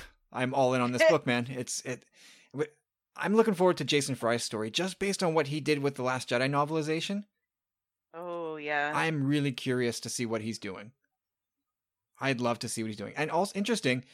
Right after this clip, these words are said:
Speaker 1: um, Anne Convery, Dave Filoni's wife, is writing a story. And I'm just interested in,
Speaker 2: Huh?
Speaker 1: like, what, what is she, just, I wanna know what she's doing and what sort of insight she would bring to it. 'Cause you know she's,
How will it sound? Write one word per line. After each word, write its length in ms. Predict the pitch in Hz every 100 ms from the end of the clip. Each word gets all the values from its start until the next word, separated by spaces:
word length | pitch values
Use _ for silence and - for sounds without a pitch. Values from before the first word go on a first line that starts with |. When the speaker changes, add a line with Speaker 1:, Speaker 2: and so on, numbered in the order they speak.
| - - _ -
Speaker 1:
um, 380 | 131 135 135 - _ -
Anne 200 | 160 190
Convery, 580 | 156 175 160 107 104 - -
Dave 220 | 139 147
Filoni's 380 | 151 147 143 110
wife, 420 | 113 135 107 - -
is 140 | 110
writing 220 | 110 104
a 40 | 101
story. 400 | - 98 85 - _ _ _ _ _ _ _ _ _ _ _ _ -
And 100 | 151
I'm 100 | 185
just 220 | 208 196 -
interested 680 | 202 214 202 - 117 113 - _ _ _ _ _ _ _
in, 240 | 147 147 135 -
Speaker 2:
Huh? 100 | 330
Speaker 1:
like, 120 | 135 139
what, 460 | 135 156 139 -
what 140 | 139 160
is 80 |
she, 180 | - 190 - - -
just, 200 | 262 -
I 80 | 208
wanna 200 | 247 381
know 80 | 254
what 100 | 233
she's 160 | 196 127
doing 380 | 139 113 - - _ _ _ _ _ _ _ _ _ _ -
and 180 | 147
what 180 | 143 156
sort 200 | - 160
of 60 | 139
insight 360 | 147 135 135 127
she 100 | 127
would 160 | 120
bring 200 | 110 113 117
to 160 | 110
it. 160 | - 127
'Cause 180 | 139 233
you 80 |
know 280 | 269 165 120 113
she's, 360 | - 113 -